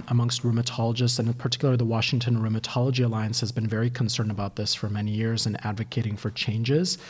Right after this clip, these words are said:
that allow us to create more rheumatologists. I want to talk a little bit more about that situation. So we're in this situation in which patients are often driving up to, you know, I have patients who are driving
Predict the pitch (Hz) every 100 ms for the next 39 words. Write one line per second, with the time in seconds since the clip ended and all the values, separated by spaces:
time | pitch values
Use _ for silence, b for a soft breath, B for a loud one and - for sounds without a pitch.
0 | B B - 120 117 113 113 117 - 110
1 | 113 104 117 107 104 104 - 101 113 107
2 | - B B B B 180 240 247 - 190
3 | 160 143 139 127 127 131 120 113 113 -
4 | 117 107 - 117 110 107 104 - 131 147
5 | - 170 240 240 - - - - - -
6 | 131 123 127 123 - 127 120 110 110 -
7 | - 151 - 147 120 - 113 - 113 107
8 | 110 107 110 120 123 113 110 B B B
9 | B _ 123 123 - - 117 110 101 -
10 | B B _ 113 110 110 117 120 123 123
11 | 120 - 110 110 110 110